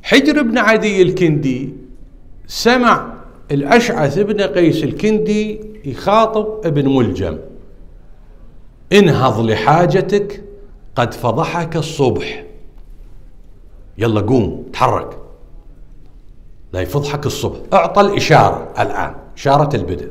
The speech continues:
طبعًا الأشعث بعد صفين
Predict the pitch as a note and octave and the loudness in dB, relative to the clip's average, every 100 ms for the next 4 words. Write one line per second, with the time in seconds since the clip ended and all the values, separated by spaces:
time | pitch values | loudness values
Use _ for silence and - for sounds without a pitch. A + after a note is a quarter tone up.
0 | - F3 F3+ F3+ - - - - - F3+ | -4 2 2 0 -6 -14 -16 -16 -6 -2
1 | F3+ F#3 C#4 C#4 - F#3 D#3 - - - | 0 4 2 4 2 2 2 -2 -12 -16
2 | - - - - - - - A2+ C3+ A#3+ | -20 -20 -20 -20 -20 -20 -18 -6 4 4
3 | C4 C4 - G3 - F3+ D#3+ C#3+ - - | 6 2 2 0 2 4 6 6 2 -2
4 | - | -10